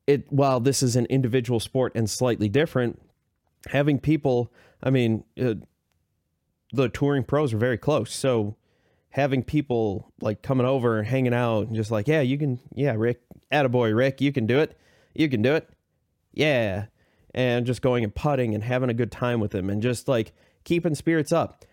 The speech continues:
having your friends and family there helping you out, helping with whatever you're trying to do. That's another way to do it too. Uh, it, it's a multifactorial process here.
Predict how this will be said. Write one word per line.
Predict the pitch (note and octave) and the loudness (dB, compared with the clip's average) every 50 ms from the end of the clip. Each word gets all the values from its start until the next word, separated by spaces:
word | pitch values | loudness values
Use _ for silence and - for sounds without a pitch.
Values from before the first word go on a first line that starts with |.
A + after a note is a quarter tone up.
| _ _ | _ _
having | - - D3+ D#3+ D#3 D#3+ D#3 | -2 0 0 2 2 2 2
your | D3+ C#3+ | 2 0
friends | - - E3 D#3+ D3+ B2+ A2+ | 0 0 0 2 2 2 2
and | A#2+ A2 | 0 0
family | - C#3+ D#3 D#3 D3+ C#3 A#2 A2 | 2 0 2 2 2 2 2 2
there | G#2+ G#2 G2+ | 2 0 0
helping | G#2 C3+ C#3+ C#3 - C#3 C3+ | -2 -4 -4 -4 -2 -2 0
you | C3+ A#2+ | 0 0
out, | - G#2 C3 C3+ A#2 F#2+ - - - _ _ _ _ _ _ _ _ | -2 -2 -2 -2 -2 -2 -4 -8 -12 _ _ _ _ _ _ _ _
helping | - C#3 D#3 - - D3 C#3 B2+ | -4 -2 -2 0 0 0 2 4
with | B2 B2+ B2 A#2 - - | 4 4 2 0 -2 -4
whatever | A2+ A2+ A#2+ C3+ C#3 C#3 C#3 C3+ C3 | -4 -2 0 2 2 2 2 0 2
you're | C3 C3+ C3+ | 0 0 0
trying | B2+ - C#3 B2+ A#2+ A#2 A2+ | 0 -2 -2 -2 -2 -2 -2
to | - G#2+ | -4 -2
do. | A2+ D3 G#3+ G3+ A#2+ - - _ _ _ - | -2 -2 -2 -2 -6 -10 -14 _ _ _ -2
That's | C3+ C3+ C3 - C#3+ | -2 -2 0 2 2
another | C3 B2+ B2 A#2+ B2 | 2 4 4 2 2
way | A#2 B2 B2 | 2 2 2
to | A#2+ A2+ A2 | 2 0 0
do | G#2 A#2+ A#2 | 0 2 2
it | A2+ - | 0 0
too. | - - D#3 D#3+ C3 G2+ - _ _ _ _ _ _ _ _ _ - - _ | 0 0 0 0 0 -2 -4 _ _ _ _ _ _ _ _ _ -20 -20 _
Uh, | - A2+ B2+ B2+ A#2 - - | -4 -2 0 0 0 -2 -2
it, | G2+ C3+ C3+ - | -4 -6 -2 0
it's | C3+ C#3 - - | 0 0 0 0
a | A2+ C3 | 0 2
multifactorial | B2+ C3+ C#3+ C#3+ C#3+ - C#3+ B2 - C#3 B2 - - C#3+ C3 C3 C3 A#2+ A#2 - | 2 2 2 2 0 -2 -2 0 0 -2 -2 -2 -2 -2 0 2 2 0 0 0
process | - C#3+ B2+ B2+ - - G2+ G2 - | -2 -2 -2 0 0 -2 -2 -2 -2
here. | - A2+ G#2 G#2 G#2 G#2+ G#2 | -2 -2 0 0 -2 -2 -4